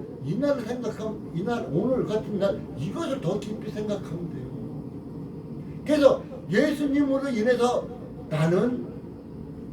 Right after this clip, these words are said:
문제가 해결되고 있는가? 예수님으로 인해서 나는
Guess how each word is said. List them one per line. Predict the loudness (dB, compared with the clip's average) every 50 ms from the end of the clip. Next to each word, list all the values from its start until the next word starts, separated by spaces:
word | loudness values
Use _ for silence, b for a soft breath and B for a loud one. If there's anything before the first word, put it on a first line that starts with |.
| -10 -8 -2
문제가 | 0 2 4 4 4 4 4 4 4
해결되고 | 4 2 4 4 6 6 6 4 2 2
있는가? | 0 0 -2 -2 -4 -6 -6 -8 -8 -10 -10 -10 -12 -12 -12 -12 -12 -12 -12 -12 -10 -10 -10 -10 -8 -8 -8 -8 -8 -6 0 4
예수님으로 | 6 6 6 6 4 2 2 2 4 4 4 4 4
인해서 | 4 4 4 4 4 4 2
나는 | 2 2 0 0 0 -2 -2